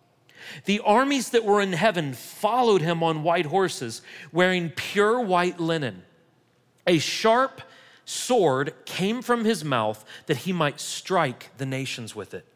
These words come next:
He will also rule them with an iron rod. He will also trample the winepress of the fierce anger of God, the Almighty. And he has a name written on his robe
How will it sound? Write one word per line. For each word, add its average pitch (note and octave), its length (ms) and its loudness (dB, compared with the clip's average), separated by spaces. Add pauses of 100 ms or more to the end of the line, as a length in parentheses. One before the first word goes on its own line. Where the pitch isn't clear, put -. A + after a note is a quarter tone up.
(1500)
He G#3+ 140 2
will A3 160 6
also B3 400 2
rule A#3 340 0
them F3 220 0
with F3 140 -2
an F3 180 -2
iron G3+ 440 -2
rod. E3+ 440 2 (500)
He F3 140 -2
will E3+ 100 4
also F#3+ 300 4
trample A3 560 0
the F#3+ 80 4
winepress F#3 880 0
of D3+ 160 -6
the D3+ 80 -2
fierce F#3+ 420 -4 (100)
anger F#3+ 380 -2
of B2 160 -6
God, C#3+ 460 2 (280)
the D3+ 220 -2
Almighty. D#3+ 640 0 (240)
And F3 140 0
he F#3+ 80 4
has F#3 200 4
a F3+ 60 -2
name F#3+ 640 0
written G3+ 380 0
on F3 220 2
his D3+ 260 -2
robe G3+ 760 2